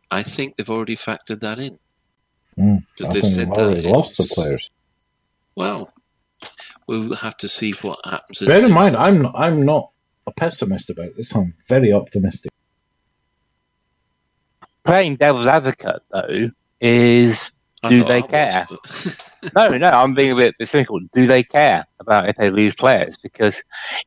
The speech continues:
Speaker 3: in a way, they've already got the money's worth out of the early adopters. And if the new version, if the new era is space legs and base building with, uh, a Fortnite style,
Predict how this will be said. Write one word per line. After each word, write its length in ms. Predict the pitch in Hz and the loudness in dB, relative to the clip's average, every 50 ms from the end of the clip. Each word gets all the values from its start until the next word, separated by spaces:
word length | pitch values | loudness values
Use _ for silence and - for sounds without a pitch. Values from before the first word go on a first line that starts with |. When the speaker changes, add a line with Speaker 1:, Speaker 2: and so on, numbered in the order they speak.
| - - | -2 2
Speaker 3:
in 100 | 139 131 | 4 4
a 100 | 123 117 | 6 4
way, 300 | 110 127 160 151 120 104 | 6 6 4 4 4 0
they've 140 | 95 107 107 | 0 0 0
already 260 | 107 113 120 113 101 104 | 2 2 0 0 0 0
got 220 | - - - - | -2 -2 -2 -2
the 60 | - 101 | -2 0
money's 320 | 104 110 104 101 95 95 | 2 2 4 2 2 2
worth 220 | 101 104 104 104 - 110 | 2 4 2 2 2 2
out 160 | 107 104 - - | 0 0 0 0
of 160 | 98 92 85 - - - _ _ _ _ _ | -4 -4 -4 -6 -14 -20 _ _ _ _ _
the 160 | - 104 101 | 0 2 4
early 360 | 110 131 123 101 90 85 80 - _ _ | 4 4 4 2 0 -6 -8 -14 _ _
adopters. 600 | - 98 - - - _ _ - - - - - - _ _ _ _ _ _ _ - - _ - _ _ - | -6 -2 -2 -2 -2 _ _ -10 -10 -10 -8 -10 -14 _ _ _ _ _ _ _ -20 -20 _ -20 _ _ -2
And 600 | 104 104 104 104 101 101 104 107 104 107 107 101 - _ - | 0 2 2 2 2 0 0 -2 -2 -4 -4 -6 -6 _ 0
if 220 | 131 131 127 - | 0 0 0 0
the 100 | - 117 | -4 -4
new 280 | 107 107 110 110 110 101 | -2 0 2 2 2 2
version, 400 | 101 104 104 104 101 95 92 101 | 4 4 4 4 2 0 -2 -2
if 200 | 107 123 - - | -4 -4 -4 -4
the 80 | - 95 | -8 -4
new 320 | 95 101 101 101 101 104 90 | 0 2 4 4 4 4 4
era 340 | 107 120 120 104 92 90 92 | 4 4 4 4 2 2 0
is 360 | 87 110 107 98 87 92 98 - | 0 0 0 0 0 -4 -8 -12
space 500 | - - - - - 123 117 98 - - | -12 -12 -12 -2 0 2 2 2 -2 -2
legs 300 | 104 101 104 95 - - | 0 0 0 0 -4 -8
and 120 | 98 95 85 | -8 -4 0
base 220 | 110 110 110 - - | 0 0 0 -2 -6
building 480 | - 101 92 90 87 92 90 90 92 - _ - - - - - - - - - | -6 -6 -6 -4 -4 -6 -6 -6 -8 -14 _ -16 -14 -14 -12 -12 -12 -14 -12 -2
with, 500 | 101 101 104 104 101 98 90 78 - - - - - _ _ _ - | 2 4 6 6 6 6 4 2 -4 -8 -8 -10 -12 _ _ _ -2
uh, 400 | 107 101 101 101 101 101 104 98 | 0 2 4 6 6 4 4 2
a 40 | 92 | 0
Fortnite 640 | - - - 113 107 98 98 101 98 95 95 95 87 | -4 -2 0 2 2 2 2 0 2 2 2 2 -2
style, 600 | - - - 107 101 98 98 95 92 90 90 _ | -6 -8 -2 0 2 4 4 2 2 0 -4 _